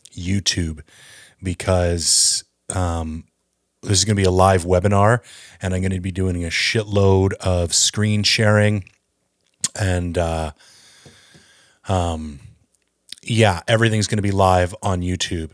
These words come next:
Now, if you just wanna, you know, listen in on Instagram, that's fine. And I'll do what I can to pay attention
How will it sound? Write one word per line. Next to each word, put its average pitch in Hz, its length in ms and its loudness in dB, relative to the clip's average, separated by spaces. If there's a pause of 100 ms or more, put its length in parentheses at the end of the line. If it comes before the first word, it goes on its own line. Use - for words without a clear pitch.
Now, 104 440 2
if 98 120 -6
you 95 80 -4
just 98 240 -4
wanna, 90 540 -2 (400)
you - 120 -8
know, 90 120 0
listen 98 400 2
in 104 300 2
on 95 360 -4
Instagram, 104 560 0
that's 98 260 0
fine. 98 400 0 (500)
And 101 100 -2
I'll 95 100 -4
do 110 220 -2
what 110 180 2
I 90 140 2
can 107 640 0 (540)
to 95 260 0
pay 101 240 2
attention 110 760 -2